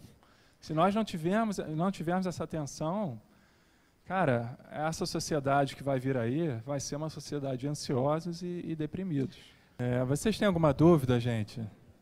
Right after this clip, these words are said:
sobre a aula de hoje, sobre algumas aulas pra trás? Vamos aproveitar que a gente tem cinco minutinhos. Fala. O que é exatamente um desdobramento? O desdobramento é quando você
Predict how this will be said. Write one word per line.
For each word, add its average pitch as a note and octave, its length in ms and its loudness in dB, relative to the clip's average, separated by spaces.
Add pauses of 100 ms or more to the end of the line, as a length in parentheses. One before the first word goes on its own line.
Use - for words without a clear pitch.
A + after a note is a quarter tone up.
(180)
sobre C3 300 -2
a C3+ 60 8
aula B2+ 160 4
de A#2+ 140 -6
hoje, C3+ 440 6
sobre B2 280 -2
algumas B2+ 360 2
aulas B2 240 4
pra A#2 200 -2
trás? C3+ 540 -2 (160)
Vamos E3+ 140 0
aproveitar F3 400 4
que E3 80 -2
a D#3+ 40 0
gente - 80 -6
tem D#3 140 -2
cinco - 260 -2
minutinhos. D#3 640 -2 (680)
Fala. A2+ 420 -2 (2250)
O D#3+ 100 -10
que E3+ 180 2
é F3+ 60 8
exatamente D#3 680 2
um D3+ 60 -2
desdobramento? C3+ 1040 2 (540)
O F3 80 -6
desdobramento F#3 800 2
é G#3+ 60 2
quando D3 380 2
você C3 600 2